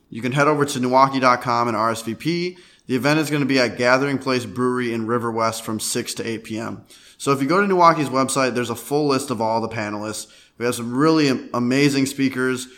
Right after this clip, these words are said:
We're gonna highlight a few here, uh, during our interview with Richie, but I do just wanna highlight the fact that it's not just the panelists that speak at these events. We encourage you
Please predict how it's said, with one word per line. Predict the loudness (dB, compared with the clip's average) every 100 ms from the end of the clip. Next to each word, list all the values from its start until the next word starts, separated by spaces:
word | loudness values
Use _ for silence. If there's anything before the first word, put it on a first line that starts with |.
| -16
We're | -6
gonna | 0 0
highlight | 4 6 6
a | 2
few | 2 0
here, | 2 0 0 -2 -4
uh, | -4 -2 -4 -8
during | -2 0
our | 0
interview | 2 0 0
with | -4 2
Richie, | 4 4 2 0 -2 -12 -12
but | 2
I | 4
do | 4 2
just | 0
wanna | 0 0
highlight | 2 2 4 2 0
the |
fact | 0 0 0
that | -2 -2 -4 -10 -20 _ _ _ -10
it's | -10 0
not | 4 4
just | 2 -2 -4
the |
panelists | -6 -4 -2 -4 -4
that | -6
speak | -6 -4 -2
at | -2
these | -4 -4
events. | -4 -4 -4 -6 -10 _
We | 0 2
encourage | 2 2 2 2 2 -4 -12 -4
you | 2 2 2 -4